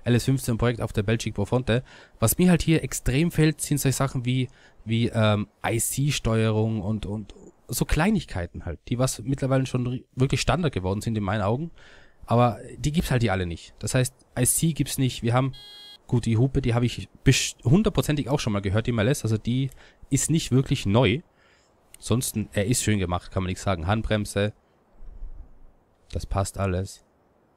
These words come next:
Hier ein paar Schalterchen und so. Also es ist nicht schlecht gemacht, aber das ist halt, ja. Es, es ist Scheins. So,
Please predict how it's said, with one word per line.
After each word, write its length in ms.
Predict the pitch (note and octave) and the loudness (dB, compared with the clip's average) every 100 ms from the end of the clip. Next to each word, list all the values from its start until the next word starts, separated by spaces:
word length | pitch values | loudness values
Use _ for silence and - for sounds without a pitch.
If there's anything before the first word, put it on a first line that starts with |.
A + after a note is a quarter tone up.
| _ | _
Hier 260 | - G#2 G2 | 0 2 2
ein 100 | F#2 | 2
paar 180 | F#2 F2+ | 0 0
Schalterchen 560 | G#2 G#2+ A2+ - G2+ | 0 0 0 -2 -2
und 100 | F#2 | -2
so. 180 | - G#2 | -2 -2
Also 220 | G#2+ B2 | 0 0
es 200 | - C3 | 0 -2
ist 200 | - - | -2 -2
nicht 120 | C3 | -2
schlecht 240 | - B2 - | 0 -2 0
gemacht, 360 | G#2+ C#3+ - | 2 2 2
aber 200 | - A2 | -2 -2
das 300 | G#2+ A#2 - | -2 -2 -4
ist 180 | A#2 - | -4 0
halt, 300 | G#2+ A2 - | 2 0 -2
ja. 360 | F2 F2 F2+ E2+ - - - - - - _ _ _ _ _ - | -6 0 0 0 -2 -2 -2 -14 -20 -20 _ _ _ _ _ -10
Es, 320 | - - - - | -4 -4 -4 -6
es 120 | G2+ | -4
ist 160 | C3 | -2
Scheins. 440 | - E2+ F2+ - - - - _ - - - - - - - - - - - - - - - | 0 0 -2 -6 -16 -20 -20 _ -20 -20 -12 -8 -6 -8 -12 -20 -20 -20 -20 -20 -20 -20 -10
So, 240 | - E2+ | -6 -4